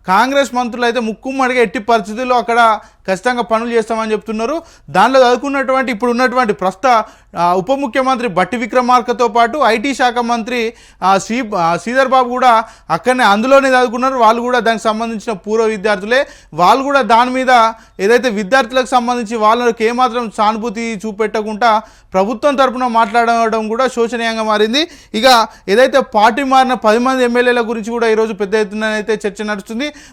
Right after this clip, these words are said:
మరి ప్రభుత్వం కావచ్చు, సుప్రీంకోర్టు కావచ్చు, వాళ్ళ మీద ఎలాంటి చర్యలు తీసుకోబోతుంది, మరి వాళ్ళని డిస్క్వాలిఫై చేస్తుందా అనే అంశం కూడా చర్చ నడుస్తుంది. ఈ అంశాలతో పాటు ప్రభుత్వం సంబంధించి ఏదైతే,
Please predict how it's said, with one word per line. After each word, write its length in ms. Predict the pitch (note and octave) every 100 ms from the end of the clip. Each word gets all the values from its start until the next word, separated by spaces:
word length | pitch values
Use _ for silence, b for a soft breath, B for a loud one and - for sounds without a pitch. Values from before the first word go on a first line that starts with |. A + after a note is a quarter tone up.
| -
మరి 160 | G#3+ - _ _ -
ప్రభుత్వం 440 | G3 A#3+ B3 C4+
కావచ్చు, 300 | C4 B3+ C4
సుప్రీంకోర్టు 580 | B3 G3 B3+ B3 A#3+ A#3+
కావచ్చు, 460 | A#3 A#3 B3 A#3+ A#3 B B
వాళ్ళ 280 | C#3+ F#3 B3+
మీద 180 | C4+ B3+
ఎలాంటి 420 | A3+ B3+ A#3+ C4
చర్యలు 180 | B3 A#3+
తీసుకోబోతుంది, 640 | A#3 - A3 A3 A3 A3+
మరి 180 | A3+ G#3+
వాళ్ళని 240 | G#3+ G#3+ F#3
డిస్క్వాలిఫై 520 | F#3 A3+ A3+ A3 A3
చేస్తుందా 320 | G#3+ A3 G#3+
అనే 140 | G3+
అంశం 300 | G3 G3 G#3+
కూడా 360 | G3+ G#3+ G3+ G#3 B B -
చర్చ 200 | G#3 G3
నడుస్తుంది. 360 | B3+ B3 A#3+ C4+
ఈ 40 |
అంశాలతో 520 | A#3 A3+ C#4 C4+ C4 A#3
పాటు 360 | B3 A#3+ A#3+
ప్రభుత్వం 500 | B3+ A3 G#3+ A3 C4
సంబంధించి 560 | B3 A#3 A#3+ A#3+ G#3 A3
ఏదైతే, 480 | A3 A#3+ B3+ A#3+